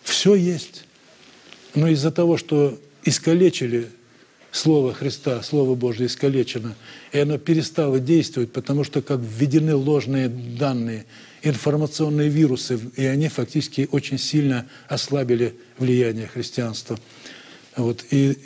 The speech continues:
поэтому нужно было что? Вернуться к истокам. И он говорит, ведь Иисус говорил: «Если любите меня, выполните мои заповеди».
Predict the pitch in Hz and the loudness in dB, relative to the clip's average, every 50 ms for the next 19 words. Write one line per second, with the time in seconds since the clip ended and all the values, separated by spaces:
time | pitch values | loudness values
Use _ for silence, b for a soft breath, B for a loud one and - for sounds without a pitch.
0 | - _ _ _ _ - - 131 151 160 156 165 147 139 139 131 131 117 95 131 | -20 _ _ _ _ -4 0 2 2 2 2 0 -2 0 0 -2 -4 -4 -4 -6
1 | 117 110 123 123 120 120 107 - - - 117 107 113 139 123 117 135 156 151 - | -2 0 0 0 0 -2 -4 -6 -6 -6 -6 0 0 0 0 0 -4 -4 -4 -6
2 | - - 143 - - 143 - - - 147 123 - - 110 104 B B B B B | -8 -8 -8 -6 -6 -8 -8 -2 -2 -2 -2 -2 -8 -14 -14 B B B B B
3 | B B B B - 131 131 131 123 113 127 131 131 123 120 123 - B B B | B B B B -2 0 0 0 2 2 2 4 4 2 0 -4 -8 B B B
4 | B B B B B - 120 131 127 - - - - 135 131 123 - - 202 202 | B B B B B -2 0 0 0 -2 -6 -4 0 0 0 0 0 0 0 0
5 | 156 131 143 135 131 123 120 120 120 127 123 - - 135 139 185 175 165 139 - | 0 2 2 4 4 4 4 4 2 2 0 0 -4 -2 -2 0 0 0 -2 -2
6 | 135 123 123 127 117 107 113 151 147 - 160 156 139 - 143 143 147 147 131 117 | -6 -4 -4 -4 -4 0 -2 -2 -2 0 -4 -4 -4 -2 -2 0 0 0 0 0
7 | 127 127 110 - 117 101 104 98 92 | -2 -4 -2 -6 -8 -8 -8 -12 -14